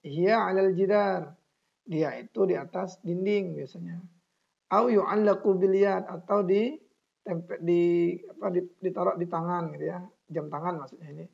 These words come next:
Au fil hatib, kadang-kadang jam juga ada di, di H P kita itu ya, au fil tilfas, atau mungkin di T V kita bisa melihat ada jam yang ditampilkan. Awil hasub, atau di komputer,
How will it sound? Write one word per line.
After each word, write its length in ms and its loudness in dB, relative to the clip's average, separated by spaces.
Au 240 2
fil 160 4
hatib, 480 2
kadang-kadang 480 -2
jam 240 2
juga 240 0
ada 240 0
di, 240 2
di 240 -4
H 40 -6
P 160 2
kita 320 -4
itu 240 0
ya, 200 -4
au 200 -2
fil 160 -4
tilfas, 640 -2
atau 240 -6
mungkin 320 -2
di 160 -2
T 160 -4
V 240 -2
kita 160 -4
bisa 240 -6
melihat 240 -8
ada 240 -10
jam 320 -6
yang 80 -20
ditampilkan. 720 -14
Awil 320 4
hasub, 440 0
atau 180 -2
di 140 4
komputer, 640 2